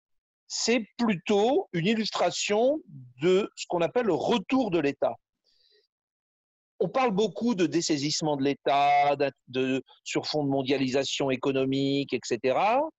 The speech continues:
Et c'est vrai que depuis le milieu des années soixante-dix, il y a ce mouvement, avec la mondialisation, la libéralisation des échanges, le retour en grâce de l'idéologie néolibérale depuis le milieu des années soixante-dix,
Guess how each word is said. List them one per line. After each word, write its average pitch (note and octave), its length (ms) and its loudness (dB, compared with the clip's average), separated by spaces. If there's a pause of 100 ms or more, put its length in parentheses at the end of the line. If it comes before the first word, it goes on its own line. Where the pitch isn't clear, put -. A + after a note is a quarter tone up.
(800)
Et G3 200 4
c'est F3 200 0
vrai F#3+ 260 0
que F#3+ 100 -8
depuis D#3+ 440 -2
le C#3+ 280 4
milieu G3+ 320 2
des F3 120 0
années E3+ 120 0
soixante-dix, D#3 680 -2
il B3+ 60 -2
y F3 60 4
a G#3 60 4
ce G3+ 140 -2
mouvement, C3 420 -2 (300)
avec C#3 260 -2
la B2+ 80 0
mondialisation, B2 920 -2
la B2+ 80 0
libéralisation A#2 600 -2
des A2+ 140 -2
échanges, D3 420 -2 (300)
le D3+ 160 0
retour F#3 460 0
en F3 100 0
grâce D#3+ 400 0
de C3+ 100 -4
l'idéologie C3 640 -2
néolibérale C#3 1000 2 (360)
depuis A#2+ 240 -10
le B2 80 -4
milieu B2+ 180 0
des B2+ 140 -6
années A#2 120 -2
soixante-dix, A#2 800 -4